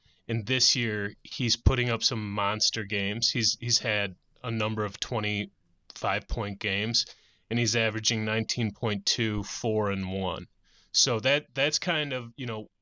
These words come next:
that, that's kind of one of our Calmer Seas castaways slash out castaways, but he's, he's, uh, he's found some, found some calm seas out in, out in Southern Utah. So good,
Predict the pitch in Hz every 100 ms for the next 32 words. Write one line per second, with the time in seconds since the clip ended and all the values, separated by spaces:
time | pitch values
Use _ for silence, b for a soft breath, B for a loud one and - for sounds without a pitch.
0 | - 156 - 160 165 - 170 156 131 143
1 | 131 123 - 135 131 127 - 131 127 -
2 | 135 127 - 123 120 120 - 117 117 113
3 | - - - _ _ - 117 120 - 135
4 | 117 117 127 120 117 104 117 117 147 -
5 | - 143 135 139 131 120 120 156 139 -
6 | 151 151 143 151 135 127 104 _ _ _
7 | _ _ _ 151 143 - 135 - 139 131
8 | 123 - 131 123 120 113 104 113 110 107
9 | 98 _ 120 117 113 107 131 113 110 110
10 | 113 - 92 92 - 104 98 - - 139